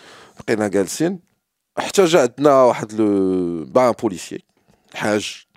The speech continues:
كيقولوا ليه الحاج ديك الساعه. الوغ فاش شفناه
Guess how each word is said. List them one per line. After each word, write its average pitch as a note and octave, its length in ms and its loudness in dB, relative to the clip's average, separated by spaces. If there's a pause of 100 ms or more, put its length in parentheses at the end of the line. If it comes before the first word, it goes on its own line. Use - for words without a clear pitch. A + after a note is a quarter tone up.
(340)
كيقولوا G#2 300 -2
ليه F2 120 -2
الحاج D#2+ 320 -12 (460)
ديك - 80 -20
الساعه. F2+ 360 -8 (840)
الوغ D3+ 200 4
فاش E3+ 180 0
شفناه A#3 540 0